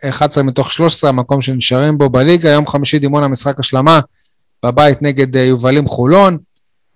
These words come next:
מם, אה, כף באר שבע ביום שישי ניצחה בחוץ את, אה, קריית מוצקין, ביום שישי הפסידה עשרים ושלוש שלושים ל-,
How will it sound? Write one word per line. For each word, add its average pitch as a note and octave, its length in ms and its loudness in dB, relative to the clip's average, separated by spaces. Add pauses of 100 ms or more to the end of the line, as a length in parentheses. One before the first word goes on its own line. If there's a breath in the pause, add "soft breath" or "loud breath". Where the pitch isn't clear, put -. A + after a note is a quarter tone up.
(240)
מם, D#3 440 -2
אה, D3 200 0
כף D3+ 280 0
באר C#3+ 260 2
שבע D#3+ 360 0
ביום C#3+ 220 -2
שישי C#3 300 -4
ניצחה D3 260 -4
בחוץ C3+ 400 -2
את, C3+ 180 -6
אה, C3 100 0
קריית C3+ 380 -2
מוצקין, F3+ 540 0
ביום C#3 200 0
שישי C3 300 0
הפסידה B2+ 760 0
עשרים A#2+ 200 -8
ושלוש C3 280 -4
שלושים C3 360 -4
ל-, B2 60 -2